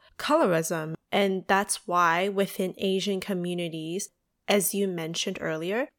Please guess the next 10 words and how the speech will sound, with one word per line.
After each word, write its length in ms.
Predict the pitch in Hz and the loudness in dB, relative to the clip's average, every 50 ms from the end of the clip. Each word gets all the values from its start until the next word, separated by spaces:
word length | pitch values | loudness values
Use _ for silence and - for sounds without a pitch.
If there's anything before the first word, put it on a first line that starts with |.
| _ _ _ | _ _ _
we 120 | 262 277 269 | -2 -2 0
got 320 | - 285 294 302 294 _ | 0 0 -2 -2 -2 _
this 440 | 285 285 294 294 - - - - - _ _ _ _ _ _ | 2 2 2 2 0 -2 -2 -4 -8 _ _ _ _ _ _
inevitable 960 | - - 277 254 - - 220 233 220 240 247 240 240 226 240 226 226 233 226 | 4 4 4 4 4 4 4 4 4 4 2 0 0 0 0 0 2 0 0
division 540 | 226 - 202 196 - 196 202 196 - 202 185 | 0 -2 -4 -2 0 -2 -2 0 -2 -2 -4
between 340 | 196 - - - 208 190 180 | -4 -6 -6 -6 -6 -4 -4
different 320 | - 180 - 185 175 165 | -6 -6 -6 -8 -8 -6
groups 300 | - 175 170 165 - - | -6 -8 -6 -6 -6 -6
of 380 | - - 170 165 165 - - - - | -4 -2 -2 -2 -2 -6 -10 -4 -2
Asians. 720 | 226 269 302 302 277 240 226 180 151 151 147 156 - - | 0 2 2 2 2 4 2 2 2 -2 -6 -10 -10 -12